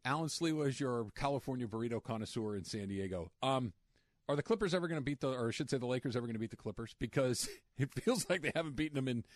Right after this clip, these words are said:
ten years. It feels like they haven't had, uh, that moment to kind of, okay, re-, <laughs> re-, reset the universe, if you will.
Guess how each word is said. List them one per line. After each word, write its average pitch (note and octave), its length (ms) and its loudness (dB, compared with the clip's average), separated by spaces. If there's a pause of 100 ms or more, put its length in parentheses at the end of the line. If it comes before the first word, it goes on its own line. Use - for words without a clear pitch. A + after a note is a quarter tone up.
(140)
ten F3 260 2
years. D3 420 2 (360)
It D3 160 2
feels E3+ 260 6
like F3+ 180 2
they D#3 120 2
haven't D3 280 2
had, C3 360 0 (400)
uh, B2+ 260 4
that C3+ 180 2
moment C#3 360 4
to B2+ 80 -4
kind C3 160 0
of, C3+ 60 -2
okay, A#2+ 200 0 (200)
re-, E3 200 4
<laughs> A#2+ 40 -10
re-, F#3+ 220 0
reset E3 460 4
the C3+ 100 0
universe, D#3 560 0
if E3 160 -2
you E3 80 4
will. E3 320 2